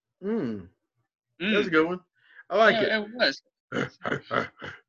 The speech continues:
Speaker 2: Number tw-, <laughs> twenty-seven, Abraham Ford, The Walking Dead.
Speaker 1: That's the big dude. Abraham,
Speaker 2: That's the
Speaker 1: was it?
Speaker 2: big dude, yeah.
Speaker 1: The, the, uh, like
Speaker 2: Redhead.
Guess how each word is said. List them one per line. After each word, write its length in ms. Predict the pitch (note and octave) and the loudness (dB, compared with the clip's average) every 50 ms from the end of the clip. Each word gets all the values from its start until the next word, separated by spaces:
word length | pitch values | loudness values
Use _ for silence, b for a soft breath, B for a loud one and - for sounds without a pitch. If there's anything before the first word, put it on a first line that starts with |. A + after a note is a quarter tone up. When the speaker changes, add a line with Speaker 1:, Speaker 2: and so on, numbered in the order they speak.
| _ _ | _ _
Speaker 2:
Number 160 | F3+ G3 A3 G3+ | -8 -6 -6 -6
tw-, 880 | - - - - - _ _ _ - - - - - - - - C#4+ C4+ | -6 -10 -16 -16 -20 _ _ _ -12 -10 -10 -10 -12 -14 -14 -2 0 2
<laughs> 0 | |
twenty-seven, 1000 | - A3+ G#3+ G#3 - A3+ A3 - - - G#3 F#3+ G3+ G#3+ A3+ F4 - A#3 A3+ - - _ _ B B B B B B B B B B B B B B B B B B _ _ F3+ | 4 6 4 6 6 4 4 4 6 6 8 8 8 8 6 4 2 2 -2 -2 -4 _ _ B B B B B B B B B B B B B B B B B B _ _ 6
Abraham 600 | G3 B3 A3+ A3+ A#3+ A3+ G#3+ A#3 A#3+ A#3+ B3 A#3 | 6 6 6 6 6 8 8 8 8 8 8 6
Ford, 480 | - - B3 A3+ A3 G3+ F#3+ E3 D3+ C#3+ | 6 8 8 10 10 10 10 8 8 8
The 80 | D3 | 6
Walking 540 | C#3 C#3 D3+ F3+ F#3 - - - F#3+ F#3 F3 | 6 8 8 8 8 8 6 4 2 2 4
Dead. 340 | F3 E3+ D3+ C#3 B2+ A2+ G#2+ - - - _ _ _ _ _ _ _ _ _ _ _ _ _ _ _ _ _ _ _ _ _ _ _ _ _ _ _ b b b b b b b | 4 6 8 8 8 6 4 0 -8 -20 _ _ _ _ _ _ _ _ _ _ _ _ _ _ _ _ _ _ _ _ _ _ _ _ _ _ _ b b b b b b b
Speaker 1:
That's 180 | G3+ A#3 A3+ - | 2 2 2 0
the 80 | - | 2
big 240 | E3+ G3+ B3 A#3+ F#3+ | 4 4 4 6 6
dude. 340 | F#3 F3+ D#3+ C#3+ C3 A#2+ - - _ _ _ - | 6 6 6 6 4 0 -2 -8 _ _ _ 0
Abraham, 440 | F3 G#3+ A3+ G#3 F#3 F3+ E3+ D3 B2+ C3+ | 2 2 2 4 2 2 2 4 6 6
Speaker 2:
That's 160 | G3+ A3 G#3 | 6 6 6
the 60 | - | 2
Speaker 1:
was 80 | E3 F3 | 0 2
it? 20 | |
Speaker 2:
big 240 | A3+ B3+ B3+ G#3 F#3 | 4 6 6 6 6
dude, 320 | G#3+ G#3 G3+ F#3+ E3 D3+ D#3+ | 6 8 8 8 8 6 6
yeah. 440 | G3 A3 B3 A#3 G3 D#3+ B2 A2+ A#2+ - | 8 8 8 8 8 8 6 4 0 -4
Speaker 1:
The, 140 | E3 D#3 C3+ - - D3 D#3 | -10 -14 -14 -16 -16 -4 2
the, 100 | F#3 F3 | 4 6
uh, 200 | F3 F3+ G#3+ A#3 F3 | 8 8 8 8 10
like 160 | F3 E3+ F#3 | 8 8 8
Speaker 2:
Redhead. 320 | F#3+ F3+ E3+ D3 B2+ A2 | 8 8 8 8 6 4